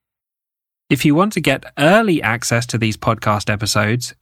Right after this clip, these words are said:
consider supporting Zero to Finals on Patreon at patreon dot com slash zero to finals, where you'll also get early access to the YouTube videos,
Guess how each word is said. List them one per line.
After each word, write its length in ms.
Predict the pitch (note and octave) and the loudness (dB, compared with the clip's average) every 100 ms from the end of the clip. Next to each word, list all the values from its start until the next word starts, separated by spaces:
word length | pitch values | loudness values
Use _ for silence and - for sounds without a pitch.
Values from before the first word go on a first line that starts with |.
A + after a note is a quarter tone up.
| - | -4
consider 580 | B2+ B2 - F3+ F3+ D#3+ | -2 -2 0 2 2 0
supporting 680 | B2+ - D3+ D#3 D#3 C#3+ | -2 0 0 0 0 0
Zero 260 | B2 B2 D#3 | 2 2 0
to 100 | C#3+ | -2
Finals 480 | B2 B2 B2 B2+ A#2+ | 0 2 2 0 -4
on 300 | A2 G#2 G2+ | -2 -2 -4
Patreon 760 | - C3 C#3 - G2 F#2 G#2 - - | -2 0 0 -2 -6 -6 -8 -6 -4
at 240 | A2+ - | -4 -2
patreon 600 | - D#3 E3 D#3+ D3+ C#3 | 0 0 0 0 0 0
dot 280 | C3+ D3+ - | 0 -2 -2
com 420 | - A2 A2 A2+ - | 0 0 0 -4 -6
slash 500 | - A2+ G#2 G#2 - _ | -6 -2 -2 -2 -4 _
zero 280 | A#2 A2+ A#2+ | -2 0 0
to 140 | A2+ G#2+ | -2 -6
finals, 680 | - G#2+ G2 F#2+ G2+ - - _ _ _ _ _ _ - | -2 -2 -2 -6 -8 -8 -10 _ _ _ _ _ _ -2
where 140 | B2 | 0
you'll 180 | B2+ C3 | 0 0
also 400 | D3+ F#3 - C#3+ | 2 0 2 0
get 240 | A#2+ A#2 | 0 -2
early 300 | B2+ B2+ C3+ | -2 0 2
access 420 | A2+ A2+ - A#2 - | 0 -2 -2 -4 -2
to 120 | G#2+ | -4
the 140 | A2 | -2
YouTube 380 | G2+ D3 - C#3 | 0 0 0 -2
videos, 680 | B2 A#2+ A#2 A2+ A#2 A#2 | 0 0 0 -2 -2 -4